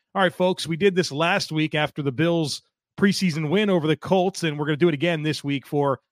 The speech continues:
the preseason loss to the Steelers. I have studied the game film. I watched the All twenty-two, and I have plenty to discuss regarding my observations. And so I wanna hit the hot button stuff. I wanna talk about the pass protection. I know that that's a big,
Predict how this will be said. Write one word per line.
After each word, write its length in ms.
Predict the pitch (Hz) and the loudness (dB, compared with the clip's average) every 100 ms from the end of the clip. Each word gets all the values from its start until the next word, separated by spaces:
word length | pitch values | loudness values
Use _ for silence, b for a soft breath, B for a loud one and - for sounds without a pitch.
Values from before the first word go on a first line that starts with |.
| _ _ - | _ _ -12
the 60 | |
preseason 520 | - 170 143 151 135 131 | -4 -2 -2 -6 -6 -2
loss 360 | 139 139 - | 0 -2 -4
to 80 | 131 | -8
the 60 | 117 | -8
Steelers. 560 | - 147 107 78 - _ _ _ - | -4 -4 -4 -8 -20 _ _ _ -4
I 360 | 135 151 139 - _ | -2 0 -4 -10 _
have 180 | 135 120 | -8 -8
studied 440 | - 180 180 151 | -2 0 0 -2
the 80 | 143 | -4
game 280 | 139 143 127 | -2 -4 -4
film. 240 | 127 104 | -6 -6
I 80 | 104 | -6
watched 380 | 107 143 170 - | -2 0 0 -2
the 120 | 131 | -2
All 180 | 143 160 | 2 2
twenty-two, 680 | - 151 135 117 220 262 - b b b _ _ | 0 -6 -6 -2 0 2 -2 b b b _ _
and 160 | 127 127 | -6 -4
I 60 | 127 | -2
have 220 | 139 - | -2 -2
plenty 360 | - 196 214 185 | -2 0 0 0
to 160 | 185 | -2
discuss 800 | 151 147 - - 175 151 - - - _ _ - | -2 -2 -4 -2 0 0 -4 -8 -14 _ _ -8
regarding 440 | 143 151 165 165 | -6 0 0 0
my 240 | 151 143 151 | 0 -2 -2
observations. 960 | 160 160 156 160 135 139 139 - 113 107 | -2 -2 -2 -2 0 0 -2 -4 -10 -8
And 160 | 123 - | -8 -2
so 140 | 143 | 2
I 60 | 143 | 2
wanna 300 | 170 202 160 | 2 0 0
hit 260 | 196 - | 0 0
the 120 | 170 139 | -2 0
hot 380 | 175 185 143 | 0 0 -2
button 320 | 147 175 170 147 | 0 0 0 -8
stuff. 440 | - 170 131 - | -2 2 2 0
I 40 | |
wanna 180 | 131 151 | -2 -2
talk 280 | 185 175 156 | 2 2 4
about 240 | 156 151 | 0 0
the 80 | 139 | -2
pass 380 | - 165 170 - | -6 -6 -6 -6
protection. 580 | - 151 - 117 - 123 | -6 -6 -4 -6 -6 -8
I 60 | |
know 140 | 123 151 | -4 -4
that 120 | 156 | -2
that's 180 | 151 147 | -2 -2
a 60 | |
big, 720 | 131 - 170 185 185 160 143 | -6 4 6 6 4 0 -2